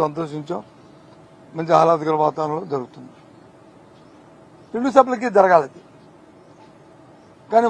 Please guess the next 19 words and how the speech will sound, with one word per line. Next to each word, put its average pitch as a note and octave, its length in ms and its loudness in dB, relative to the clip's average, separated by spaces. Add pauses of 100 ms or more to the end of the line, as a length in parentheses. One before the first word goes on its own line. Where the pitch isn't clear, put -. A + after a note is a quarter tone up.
ఒక్క F3 180 -6
సభకే G3+ 280 2 (1000)
స్పీకర్ F#3+ 380 0
గారు, F#3 180 4 (600)
చే-, F3 200 0 (100)
ముఖ్యమంత్రి F#3 380 -4
గారి F3+ 180 2
తా-, E3 220 0 (240)
తాలూకా E3+ 340 2 (2000)
ఫొటోస్ F#3 360 2
తప్ప E3 160 0 (640)
చైర్మన్ A3+ 360 4
గారి G#3 180 4
ఫోటోను F#3+ 320 0
ఎక్కడా F#3+ 240 0
కూడా F3 160 -2
వేయకపోవడం E3+ 380 -2
అనేది G#3+ 180 -6 (300)
అది A#3 160 -4